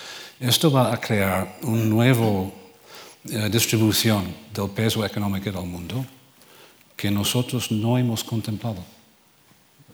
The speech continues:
Estamos mirando nosotros mismos porque durante quinientos años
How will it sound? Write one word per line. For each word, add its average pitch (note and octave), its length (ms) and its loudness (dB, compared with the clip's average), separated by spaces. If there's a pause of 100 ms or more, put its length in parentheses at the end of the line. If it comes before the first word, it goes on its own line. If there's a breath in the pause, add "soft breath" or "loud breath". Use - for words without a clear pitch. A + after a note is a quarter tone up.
(100)
Estamos A2+ 280 0
mirando A#2+ 320 4
nosotros A2+ 520 0
mismos A2+ 400 2
porque A2 240 -4
durante G#2+ 280 0
quinientos A2+ 480 2
años G#2+ 600 0